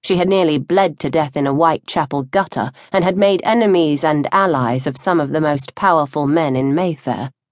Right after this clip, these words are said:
one of whom had bound her magic to his service with the pretty silver bracelets she was forced to wear. And yet she couldn't get a seat in a proper chemistry class.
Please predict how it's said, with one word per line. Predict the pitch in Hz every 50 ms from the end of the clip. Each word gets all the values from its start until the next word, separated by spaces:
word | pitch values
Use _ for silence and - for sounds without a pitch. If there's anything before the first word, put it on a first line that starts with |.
| _ _ _ _ _ _ _ _
one | - 277 311 277
of | 196 151
whom | - 151 139 127 117 135 156 156 - _ _ _ _
had | - 170 151 -
bound | - 190 196 190 180 170 165 156
her | 139 165 160
magic | 151 147 175 190 190 175 - - 131 - - -
to | - 160 143
his | 135 139 135 135
service | - - 220 214 196 151 135 - - - - - - _ _ _ _ _ -
with | 165 156 -
the | - 135
pretty | - - 185 - - 151 139
silver | 131 - - 175 165 147 135 139 131
bracelets | 131 175 175 175 - - - 131 117 - _ - -
she | - - - 139
was | 123 127 123 -
forced | - - 165 139 127 131 - -
to | - 147
wear. | 147 185 185 160 143 143 139 - _ _ _ _ _ _ _ _ _ _ _ _ _ -
And | 226 226 214
yet | 233 - -
she | - 226 214
couldn't | - 240 240 214 185 - -
get | 170 165 -
a | 165
seat | - - - 220 208 165 135 -
in | 135 127
a | 123
proper | 123 - 175 156 135 - 139
chemistry | 135 - - 202 185 143 123 - - - 113 113
class. | - - 131 127 127 135 131 - -